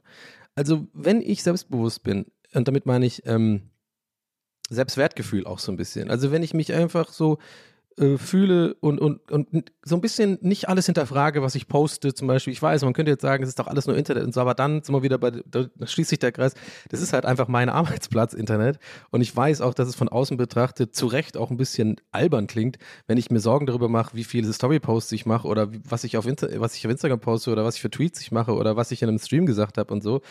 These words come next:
solange es nicht irgendein absoluter Off-, also, ne, äh, äh,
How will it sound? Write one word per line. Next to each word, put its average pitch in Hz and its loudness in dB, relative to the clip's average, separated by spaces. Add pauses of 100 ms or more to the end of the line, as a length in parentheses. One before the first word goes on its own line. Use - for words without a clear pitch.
(220)
solange 123 -2
es - -4
nicht 117 -2
irgendein 113 2
absoluter 113 0
Off-, - -6 (180)
also, 107 -2
ne, 120 4 (600)
äh, 110 2
äh, - -6